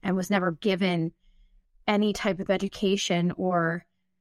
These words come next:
any true love that was going to help him see where he needed to make internal changes in himself. So he sought, he sought outside of himself. And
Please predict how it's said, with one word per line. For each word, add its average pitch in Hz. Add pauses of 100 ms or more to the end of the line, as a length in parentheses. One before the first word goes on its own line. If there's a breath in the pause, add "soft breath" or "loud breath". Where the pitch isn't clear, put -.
(500)
any 226
true 208
love 185
that 170
was 180
going 185
to 190
help 196
him 165
see 180
where 170
he 202
needed 170
to -
make 170
internal 175
changes 170
in 175
himself. -
So -
he 185
sought, - (180)
he -
sought -
outside 180
of 202
himself. - (640 soft breath)
And 185